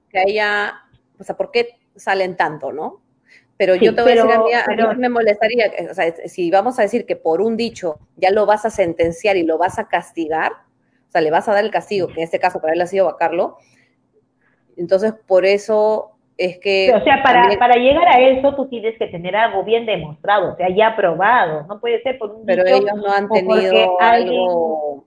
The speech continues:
Speaker 2: que quiere
Speaker 1: no han
Speaker 2: salvar su
Speaker 1: tenido chisme,
Speaker 2: pellejo
Speaker 1: más que
Speaker 2: dice,
Speaker 1: nada.
Speaker 2: "Ay, quiero ser colaborador eficaz", ¿entiendes? Porque el colaborador eficaz se mete de colaborador porque sabe que está, este, hundido hasta el cuello y quiere salvarse de alguna manera.
Speaker 1: Y la
Speaker 2: Entonces,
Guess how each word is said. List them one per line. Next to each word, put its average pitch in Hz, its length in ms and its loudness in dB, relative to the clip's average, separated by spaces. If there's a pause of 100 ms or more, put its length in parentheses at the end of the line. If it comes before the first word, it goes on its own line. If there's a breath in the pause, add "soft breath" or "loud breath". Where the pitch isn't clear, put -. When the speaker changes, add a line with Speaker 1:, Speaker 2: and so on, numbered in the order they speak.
(160)
Speaker 2:
que 208 180 -6
quiere 240 220 4
Speaker 1:
no 254 60 2
han - 40 -4
Speaker 2:
salvar 214 300 4
su 240 80 4
Speaker 1:
tenido 196 180 2
chisme, 185 160 -4
Speaker 2:
pellejo - 220 4
Speaker 1:
más 254 80 6
que 247 60 2
Speaker 2:
dice, 233 100 0
Speaker 1:
nada. 247 140 6
Speaker 2:
"Ay, 302 120 2
quiero 285 220 0
ser 294 100 0
colaborador 214 520 4
eficaz", 247 520 0 (480)
¿entiendes? 180 560 -6
Porque 170 220 -4
el 175 80 -2
colaborador 180 580 4
eficaz 262 380 2
se 247 80 0
mete 247 200 -2
de 254 80 2
colaborador 185 540 0
porque - 180 -12
sabe 269 300 -2
que 196 80 -2
está, 220 640 0 (340)
este, 175 300 -6
hundido 208 240 0
hasta 233 160 -4
el 170 80 -10
cuello 226 220 0
y - 60 -8
quiere 208 200 -2
salvarse 190 420 -4
de 175 120 0
alguna 180 240 -10
manera. 165 500 -6 (400 soft breath)
Speaker 1:
Y 214 60 -4
la 220 80 0
Speaker 2:
Entonces, 254 220 4